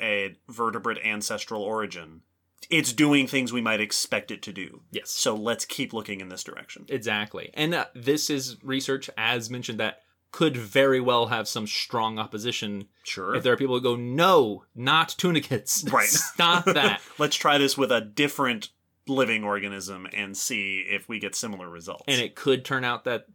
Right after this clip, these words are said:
Speaker 2: the gene's still doing what we expect, or it might turn out that this was a weird situation and something else is going on. But yeah, a, a very odd connection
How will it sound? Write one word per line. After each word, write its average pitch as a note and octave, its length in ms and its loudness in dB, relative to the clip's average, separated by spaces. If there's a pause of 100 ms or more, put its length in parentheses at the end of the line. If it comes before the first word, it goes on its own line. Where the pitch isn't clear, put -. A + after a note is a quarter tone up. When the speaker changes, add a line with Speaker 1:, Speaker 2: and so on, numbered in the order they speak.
Speaker 2:
the A2+ 280 2
gene's B2 280 -4
still B2 220 0
doing B2 200 -4
what A#2 120 -8
we A2+ 380 -4 (200)
expect, D3+ 480 -2
or B2+ 160 4
it A2 100 2
might A2 240 0
turn A#2 180 -4
out A2+ 160 -2
that G#2 340 -4
this A2 180 -4
was A2+ 140 -4
a A2 140 -4
weird G#2+ 640 -6 (180)
situation A#2+ 640 -2
and G#2+ 180 -6
something G#2 460 -4
else G2 180 -10
is G2 100 -10
going F#2+ 260 -8
on. G#2 280 -6 (380)
But G2+ 220 0 (340)
yeah, E3 140 0 (120)
a, B2+ 280 2 (100)
a C#3 180 6
very D3 680 0
odd C3 420 0
connection A#2+ 720 -4